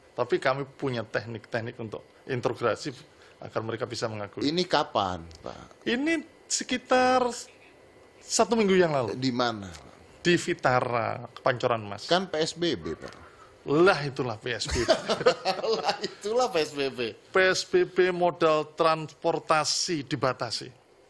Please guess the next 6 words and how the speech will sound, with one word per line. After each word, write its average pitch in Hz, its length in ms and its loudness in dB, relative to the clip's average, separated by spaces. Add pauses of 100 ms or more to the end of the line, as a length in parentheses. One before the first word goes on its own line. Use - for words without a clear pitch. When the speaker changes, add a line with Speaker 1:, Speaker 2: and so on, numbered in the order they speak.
(300)
Speaker 1:
Semua, 151 880 2
eh, 135 320 2
sekolah 143 500 0 (300)
diliburkan. 123 560 0
Speaker 2:
Diliburkan. 90 400 -4 (440)
Speaker 1:
Eh, 139 260 4